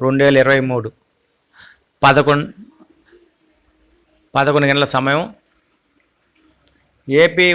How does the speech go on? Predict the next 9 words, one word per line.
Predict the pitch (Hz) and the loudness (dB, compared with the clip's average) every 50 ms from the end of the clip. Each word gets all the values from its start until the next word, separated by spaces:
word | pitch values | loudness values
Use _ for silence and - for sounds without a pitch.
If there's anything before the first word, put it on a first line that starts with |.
| 160 139 139 | -2 -4 -8
ఉద్యోగ, | 135 131 156 160 160 156 156 156 156 151 143 135 | -4 0 0 2 2 2 2 2 2 2 0 -2
ఉపాధ్యాయ | - - 151 151 147 143 151 151 147 | -4 -2 -2 -2 0 0 -2 -2 -2
మరియు | 143 135 127 - 135 | -2 -6 -6 -6 -6
పెన్షన్ల | 131 139 131 - 147 143 135 131 | -8 -6 -6 -6 -6 -6 -4 -4
మే | 131 135 | -4 -4
నెల | 139 143 139 131 120 | -4 -4 -4 -4 -4
జీతం | 135 131 - 143 143 135 - - | -6 -6 -6 -10 -12 -12 -8 -4
తాజా | 117 123 127 139 135 - 135 | -4 -2 -2 -2 -4 -4 -6
సమాచారం. | 131 131 127 123 127 131 131 151 | -8 -8 -8 -6 -4 -4 -6 -6